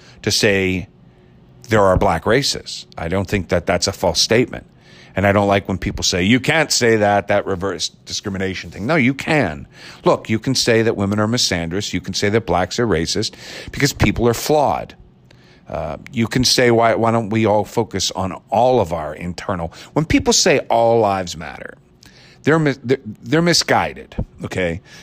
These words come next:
'Cause what Black Lives Matter is trying to say is that we, they are being killed. <laughs> They are being treated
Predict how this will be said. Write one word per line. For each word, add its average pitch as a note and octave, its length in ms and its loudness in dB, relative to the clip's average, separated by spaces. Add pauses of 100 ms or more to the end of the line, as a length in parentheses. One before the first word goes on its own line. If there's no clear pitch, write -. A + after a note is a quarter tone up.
'Cause C3+ 160 0
what E3 160 2
Black C#3+ 380 2
Lives G#2+ 280 2
Matter F#2 360 -2
is F2+ 100 -4
trying F2 300 -4
to E2 60 -6
say D2+ 400 -4
is E2 280 -6
that D#2+ 280 -6
we, A2 480 2 (320)
they A#2 400 2
are G#2 220 2
being F#2 440 -2
killed. G2 520 -2
<laughs> A#2 80 -4 (420)
They A#2+ 120 2
are B2 100 4
being G2 280 0
treated G2 540 -2